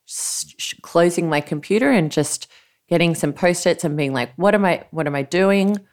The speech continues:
What am I not gonna do today?" What, you know, like, just scribbling things down. And sometimes it's just very stream of consciousness. Like,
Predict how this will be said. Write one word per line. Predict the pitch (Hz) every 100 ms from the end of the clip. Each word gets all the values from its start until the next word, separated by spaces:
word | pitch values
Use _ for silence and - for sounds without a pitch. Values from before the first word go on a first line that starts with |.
| _ _ _ -
What | 156
am | 147
I | 143
not | 143 151
gonna | - 170
do | 151 156
today?" | 147 - 147 143 143 139 151 _ _ _ _
What, | - 147 -
you | 92 151
know, | 156 147
like, | 139 147
just | - 170 - - - - _ _ _
scribbling | - - 170 165 160 147
things | 143 139 127
down. | - -
And | - 156
sometimes | 175 175 196 170
it's | 165 -
just | 160 -
very | 139 160 160 160
stream | - 151 135
of | 135
consciousness. | - 127 - 185 - 294 392 -
Like, | 147 131